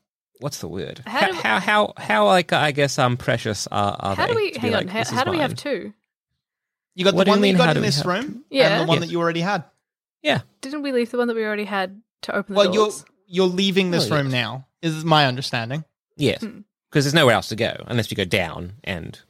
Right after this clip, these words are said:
Speaker 3: I just wanna say as well, you, um, uh, uh, just in case, so you are all aware that you haven't checked into the water. You don't know what's down there.
Speaker 1: Okay.
Speaker 2: Yeah.
Speaker 1: Well, um, mm-hmm.
Speaker 3: I'm not
Speaker 1: If you
Speaker 3: saying
Speaker 1: want
Speaker 3: there is necessarily anything
Speaker 1: Yeah.
Speaker 3: there.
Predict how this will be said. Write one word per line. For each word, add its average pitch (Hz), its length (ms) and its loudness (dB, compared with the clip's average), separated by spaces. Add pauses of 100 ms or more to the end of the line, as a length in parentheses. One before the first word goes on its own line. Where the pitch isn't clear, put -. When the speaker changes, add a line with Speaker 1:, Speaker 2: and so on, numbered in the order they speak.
(160)
Speaker 3:
I 160 60 -4
just 180 160 -6
wanna 214 160 0
say 170 280 4
as 151 160 -2
well, 143 380 2
you, 160 420 -6
um, 143 460 -2 (560)
uh, 139 200 2 (160)
uh, 160 140 -2 (100)
just 220 220 -2
in 262 100 -4
case, 285 380 2
so 214 140 2 (160)
you 226 260 -2
are 220 240 6
all 202 200 2
aware 180 340 0
that 196 100 -6
you 170 140 -6
haven't 170 300 0
checked - 320 -2
into 165 340 -6
the 156 100 -2
water. 127 460 -8 (260)
You 175 140 -4
don't 196 180 2
know 214 280 2
what's 170 300 -2
down 135 340 -4
there. - 180 -16 (500)
Speaker 1:
Okay. 143 380 2
Speaker 2:
Yeah. 202 80 -2
Speaker 1:
Well, 120 180 2
um, 123 380 2 (520)
mm-hmm. 95 180 -16 (340)
Speaker 3:
I'm 208 120 2
not 233 80 2
Speaker 1:
If 127 60 0
you - 60 2
Speaker 3:
saying 254 120 4
Speaker 1:
want 233 80 2
Speaker 3:
there 233 140 4
is 220 160 2
necessarily 208 720 0
anything 185 340 -2
Speaker 1:
Yeah. 175 60 -2
Speaker 3:
there. 180 280 2